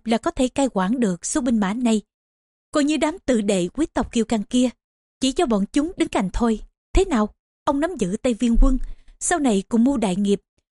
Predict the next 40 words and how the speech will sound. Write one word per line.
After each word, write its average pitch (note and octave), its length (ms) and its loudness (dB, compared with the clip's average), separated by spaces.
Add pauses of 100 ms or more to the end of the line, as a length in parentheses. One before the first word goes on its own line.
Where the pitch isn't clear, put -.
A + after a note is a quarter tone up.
(120)
cùng C4 180 0
hưởng A#3+ 160 2
phú F4 180 0
quý E4 280 2
với G4 80 2
ta, B3+ 300 -2 (400)
ông A#3+ 160 0 (140)
thấy C#4 140 -2
thế G4 160 0
nào?" A3 320 0 (1080)
Hắn D#4+ 220 0
nói D#4 280 0 (220)
cùng A3 160 2
mưu A#3 120 4
đại F#3+ 200 0
nghiệp, F#3+ 240 0 (340)
rốt G#4 180 2
cuộc A3+ 140 -2
là G3+ 80 2
ý C4 300 0
gì? G#3+ 200 2 (460)
Lẽ A#3+ 160 2
nào B3+ 220 0
mục G#3 240 -2
tiêu C4+ 120 0
cuối F#4 200 0
cùng A3 280 -2
của A#3 100 0
hắn D4 200 -2 (180)
là A3 140 2
muốn A#3+ 280 2
học G3+ 360 -2
Vương A#3+ 180 4
Mãn F#3 260 -2 (240)
thoát D4 120 2
ngôi C#4+ 220 0
nhà F#3 140 0
Hán, A3 280 -2 (500)
hay F4 140 0
là, G#3+ 300 0